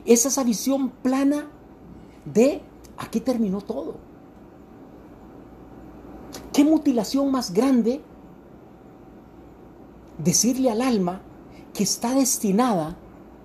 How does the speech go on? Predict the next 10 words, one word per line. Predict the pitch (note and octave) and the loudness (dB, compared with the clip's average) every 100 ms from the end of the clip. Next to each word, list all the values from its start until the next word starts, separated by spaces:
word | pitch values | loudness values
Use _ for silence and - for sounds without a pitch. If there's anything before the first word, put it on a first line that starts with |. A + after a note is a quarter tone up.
| - - - - - - - - | -16 -16 -20 -20 -20 -20 -20 -6
a | F3+ | -2
vivir | E3+ C3 F#3 C#4+ D4 - - - - - - - | -2 0 2 2 2 -6 -20 -20 -20 -20 -10 -6
eternamente? | D3 - A3+ A#3+ A#3 F3+ A3 D#4+ D4+ - - - - - - - - - - - - - - - - - - - - - - - - - - - - - - - - - - - | -4 -2 -2 -2 -4 -2 -4 -6 -10 -20 -20 -20 -20 -20 -20 -20 -20 -20 -20 -20 -20 -20 -20 -20 -20 -20 -20 -20 -20 -20 -20 -18 -18 -18 -18 -18 -18 -18 -18 -18 -18 -18 -14 -2
No | D#3 B3 | 2 4
importa | C4+ - D#4+ - A#3 | 4 0 -6 -6 -6
el | F#3 D3+ | -6 -4
comportamiento | D#3+ E3+ E3 E3 G3+ C4 A#3 | -6 -6 -6 -4 -4 -2 -2
de | A3 | -4
esa | G#3+ A#3+ | -6 -10
alma. | D4+ | -10